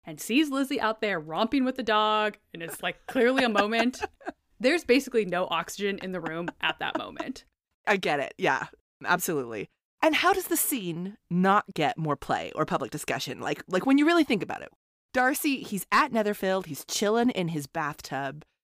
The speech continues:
Speaker 2: just soaking. And if that weren't alone worth mentioning, then we get the manservant who comes in and pours hot water all over Darcy's head, and then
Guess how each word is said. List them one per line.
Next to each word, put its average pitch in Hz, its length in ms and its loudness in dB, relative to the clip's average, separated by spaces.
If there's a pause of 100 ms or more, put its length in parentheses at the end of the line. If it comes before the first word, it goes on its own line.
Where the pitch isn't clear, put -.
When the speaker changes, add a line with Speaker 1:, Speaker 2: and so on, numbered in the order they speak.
(120)
Speaker 2:
just - 240 -14
soaking. 160 640 0 (340)
And 196 460 -2 (160)
if 208 160 -6
that 277 220 2
weren't 269 260 0
alone 208 640 4
worth 170 260 -2
mentioning, 131 600 -2 (340)
then 254 140 6
we 277 80 4
get 247 120 -2
the 208 60 2
manservant 175 760 2
who 180 100 -6
comes 214 440 2
in 139 420 0
and 131 160 -6
pours 147 320 -6
hot 170 360 4
water 147 400 0
all 160 260 4
over 202 180 -2
Darcy's 208 440 -4
head, 123 400 -4 (400)
and 160 180 0
then 175 340 2